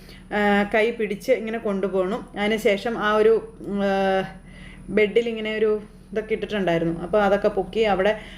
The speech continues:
ഉം, മകനും അതുപോലെ തന്നെ വിവാഹം കഴിക്കാൻ പോകുന്ന പെൺകുട്ടിയും കൂടി ഇരിക്കുന്ന ഫോട്ടോയും കാര്യങ്ങളൊക്കെ കാണിച്ചു കൊടുത്തു. അതൊക്കെ കണ്ട്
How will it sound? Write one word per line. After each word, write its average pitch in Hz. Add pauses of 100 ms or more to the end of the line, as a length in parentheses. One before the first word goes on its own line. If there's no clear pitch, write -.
(280)
ഉം, 196
മകനും 190
അതുപോലെ 196
തന്നെ 202
വിവാഹം 202
കഴിക്കാൻ 214
പോകുന്ന 202
പെൺകുട്ടിയും 190
കൂടി 196
ഇരിക്കുന്ന 190
ഫോട്ടോയും 196
കാര്യങ്ങളൊക്കെ 190
കാണിച്ചു 185
കൊടുത്തു. 196 (1600)
അതൊക്കെ 254
കണ്ട് 233